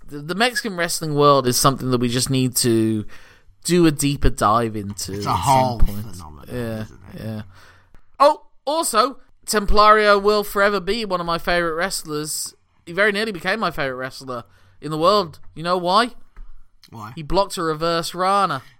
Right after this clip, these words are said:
Speaker 2: That's why.
Speaker 1: <laughs>
Speaker 2: Yeah, I mean, we, we've talked about tropes somewhat already, but
Speaker 1: Oh, and another trope, uh, Canadian Destroyer.
Speaker 2: Yeah.
Speaker 1: <laughs> Although that does set up the finish, so.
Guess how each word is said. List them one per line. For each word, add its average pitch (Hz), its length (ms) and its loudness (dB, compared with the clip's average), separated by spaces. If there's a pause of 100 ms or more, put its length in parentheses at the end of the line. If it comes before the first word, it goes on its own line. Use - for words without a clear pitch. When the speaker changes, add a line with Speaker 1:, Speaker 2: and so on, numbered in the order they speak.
(120)
Speaker 2:
That's 135 640 2
why. - 460 -6
Speaker 1:
<laughs> - 60 -20 (2000)
Speaker 2:
Yeah, 156 480 0
I 160 60 -2
mean, 190 360 -2 (840)
we, 190 220 -10
we've 220 220 -10
talked 139 220 -6
about 120 220 -14
tropes 95 400 -14
somewhat 117 360 -18
already, 90 480 -20
but 90 160 -20 (880)
Speaker 1:
Oh, 202 220 2 (180)
and 165 100 -4
another 190 280 2
trope, 214 280 2 (320)
uh, 135 360 -4
Canadian 156 380 -8
Destroyer. 190 480 0 (840)
Speaker 2:
Yeah. 127 720 -8
Speaker 1:
<laughs> - 40 -20
Although 214 200 0
that 220 180 2
does 214 180 -4
set 196 240 -2
up 185 160 -2
the 165 60 -12
finish, - 640 -12 (120)
so. 170 480 -12